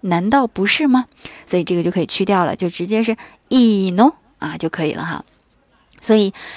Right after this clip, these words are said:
いいんじゃないの？就是不好吗？嗯，呃，いいんじゃないの？可以，呃，就是难道这样就可以吗？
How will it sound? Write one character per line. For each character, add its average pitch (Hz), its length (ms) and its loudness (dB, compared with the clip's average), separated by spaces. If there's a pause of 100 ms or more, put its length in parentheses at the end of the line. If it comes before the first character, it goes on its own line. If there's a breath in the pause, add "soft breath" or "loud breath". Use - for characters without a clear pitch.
(140 loud breath)
い 285 100 4
い 285 60 8
ん 240 60 8
じ 214 80 4
ゃ 196 40 4
な 220 140 6
い 196 100 2
の？ 262 160 6 (100)
就 214 180 2
是 208 200 0
不 320 180 2
好 165 300 2
吗？ 220 220 4 (260)
嗯， 185 420 0 (440 loud breath)
呃， 214 300 4
い 285 120 2
い 269 60 8
ん 240 60 6
じ 214 80 4
ゃ - 20 2
な 214 160 4
い 202 80 2
の？ 240 260 6
可 247 200 4
以， 294 180 4
呃， 190 240 0
就 208 120 2
是 208 200 -2 (240 loud breath)
难 214 200 6
道 311 200 10
这 294 120 2
样 320 140 8
就 277 80 6
可 247 220 0
以 269 160 4
吗？ 240 180 2